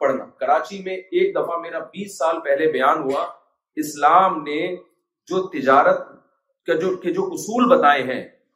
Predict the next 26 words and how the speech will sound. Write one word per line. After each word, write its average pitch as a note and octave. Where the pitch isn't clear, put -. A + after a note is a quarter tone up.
دیکھیں، G3+
غیر E3
مسلم F3+
بھی D#3+
تجارت C#3
کرتے C3
ہیں، C3
بزنس C3
کرتے C3
ہیں، B2
اسلام D#3
میں F3
بھی F3+
تجارت D3+
کے E3+
کچھ D#3+
اصول -
ہیں۔ -
قبضے D#3
سے D#3
پہلے D3
آپ C#3
نے C#3+
بیچنا B2+
نہیں A2+
ہے، -